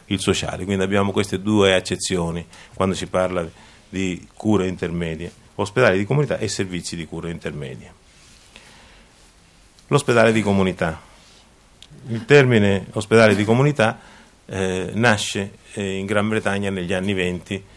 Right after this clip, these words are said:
e oggi in Gran Bretagna circa il tre per cento degli ospedali sono ospedali di comunità. Sono gestiti, eh, dai medici di medicina generale con net-, notevole integrazione con i servizi sociali, quindi c'è una rivoluzione. Poi vedremo anche il modello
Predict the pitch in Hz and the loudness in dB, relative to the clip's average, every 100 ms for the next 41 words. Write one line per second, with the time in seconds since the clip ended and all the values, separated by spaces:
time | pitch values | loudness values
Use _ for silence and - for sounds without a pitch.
0 | - - - 101 110 92 95 101 107 120 | -20 -20 -4 2 2 2 0 2 2 2
1 | 110 92 90 - 104 101 95 92 113 110 | 0 -2 -2 -4 -6 -4 -4 0 -2 0
2 | 98 - 107 101 87 90 101 - 104 82 | -4 0 0 0 -2 -2 -2 0 0 0
3 | 90 87 92 90 90 - 92 82 90 90 | -4 -4 -4 -4 -4 -4 -4 -4 -6 -8
4 | 85 78 82 76 - - - - - - | -10 -10 -12 -12 -16 -20 -20 -20 -20 -20
5 | - - - - - - - - 107 101 | -20 -20 -20 -20 -20 -20 -8 2 4 4
6 | 107 - 117 113 104 90 - - - 101 | 2 2 2 2 0 -2 -4 -16 -12 -4
7 | 98 90 85 85 - - 98 101 113 110 | -2 0 -2 -6 -10 -8 0 6 8 8
8 | 113 101 101 95 98 117 101 101 131 92 | 6 4 0 0 2 2 2 4 4 4
9 | 85 92 107 107 101 - - 107 127 113 | 2 0 2 2 0 -4 -2 2 6 6
10 | 98 98 - 110 127 135 - 87 92 92 | 6 2 0 0 0 -4 -4 -4 -4 -6
11 | 92 87 85 82 - - - - - - | -6 -6 -8 -14 -14 -14 -14 -14 -16 -20
12 | _ _ 101 92 92 95 85 92 90 101 | _ _ -12 -12 -10 -10 -10 -10 -10 -10
13 | 90 98 92 - - _ - - _ 98 | -10 -12 -14 -16 -20 _ -20 -20 _ -6
14 | 92 98 101 95 98 - 98 - 90 92 | -4 -2 -2 -4 -8 -4 -4 -2 0 2
15 | 95 90 90 87 87 | 2 2 0 -2 -4